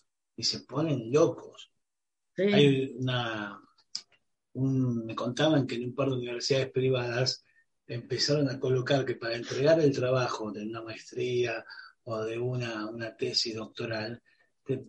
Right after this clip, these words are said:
Speaker 1: aclaran exactamente que pongas, se utiliza solamente el idioma castellano reconocido por la Real Academia Española. O sea que era causal de que no apruebes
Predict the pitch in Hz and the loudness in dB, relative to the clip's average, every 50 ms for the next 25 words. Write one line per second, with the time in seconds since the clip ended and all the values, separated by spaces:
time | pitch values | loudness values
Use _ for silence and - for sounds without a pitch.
0 | - _ - 131 131 - 160 165 165 165 165 151 147 139 - 151 151 139 143 156 | -12 _ -4 -2 0 4 4 6 6 6 6 6 6 4 4 4 4 4 4 4
1 | 156 151 147 139 139 131 - 147 156 160 160 160 156 - - - _ _ _ _ | 4 4 6 6 6 6 4 2 2 4 4 4 4 2 0 -4 _ _ _ _
2 | _ _ - - - 147 160 156 156 160 156 170 165 - 160 147 - - 160 160 | _ _ -8 -2 0 2 2 2 2 2 2 0 2 2 0 0 0 0 2 2
3 | 147 143 143 156 160 156 147 143 131 127 127 131 131 139 151 160 160 160 156 151 | 4 4 4 6 4 4 4 4 2 4 2 2 4 4 4 6 4 4 4 2
4 | 143 139 - 117 104 - - 127 120 - - 143 143 151 151 156 160 160 160 - | 0 0 -2 -6 -8 -8 -8 -4 -2 0 2 2 2 2 2 2 2 0 0 -4
5 | - - _ _ _ _ - 123 135 135 135 - 139 135 131 135 135 127 - - | -12 -20 _ _ _ _ 0 2 4 4 4 2 2 2 2 2 2 2 2 4
6 | - 156 165 160 165 151 120 120 123 123 123 120 131 135 139 135 123 - 131 127 | 4 6 6 6 6 4 4 2 0 -2 0 0 2 2 2 2 2 0 0 0
7 | 131 135 131 127 123 131 - 123 123 117 120 117 110 104 101 101 - - _ _ | 0 2 2 2 0 0 -2 -2 -2 -2 -2 -4 -4 -6 -6 -8 -12 -14 _ _
8 | _ _ _ _ _ _ - 131 - 156 151 143 151 160 160 151 - - 147 147 | _ _ _ _ _ _ 0 2 6 6 6 6 6 6 4 4 4 4 6 6
9 | 151 143 135 - - 151 127 117 110 107 - - _ _ _ _ _ - - - | 6 6 6 6 6 6 4 4 2 -2 -4 -10 _ _ _ _ _ -8 -8 -8
10 | _ _ _ _ _ - 123 127 123 - - - 131 127 123 120 117 123 139 151 | _ _ _ _ _ -4 -2 0 0 0 0 0 0 0 2 0 0 0 0 2
11 | 156 160 147 - 147 147 143 135 123 113 110 - - - - - | 2 2 2 6 8 8 8 8 6 4 2 -2 -4 -8 -10 -12